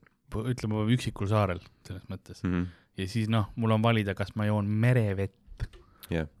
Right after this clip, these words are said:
Speaker 1: või seda, siis käib küll. Kohe ennast ära ei tapa.
Speaker 2: <laughs> Jah,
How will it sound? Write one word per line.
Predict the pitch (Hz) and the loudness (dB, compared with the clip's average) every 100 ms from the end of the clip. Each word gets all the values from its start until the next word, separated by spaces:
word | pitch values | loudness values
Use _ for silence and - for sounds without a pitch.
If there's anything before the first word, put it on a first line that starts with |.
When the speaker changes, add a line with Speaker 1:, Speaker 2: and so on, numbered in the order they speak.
| - | -4
Speaker 1:
või | 101 | -2
seda, | 95 117 95 92 | 2 2 2 0
siis | - - - - _ _ _ | -4 -8 -10 -12 _ _ _
käib | - 127 | 0 0
küll. | - 113 - _ _ _ - | 0 -4 -6 _ _ _ -6
Kohe | - 127 | 2 2
ennast | 110 110 123 | 2 0 0
ära | 117 | 0
ei | |
tapa. | 123 123 110 _ _ _ _ _ _ _ _ - | -2 -4 -8 _ _ _ _ _ _ _ _ -10
Speaker 2:
<laughs> | 110 131 110 - _ _ _ _ _ | -6 -4 -6 -10 _ _ _ _ _
Jah, | 104 120 | -2 -2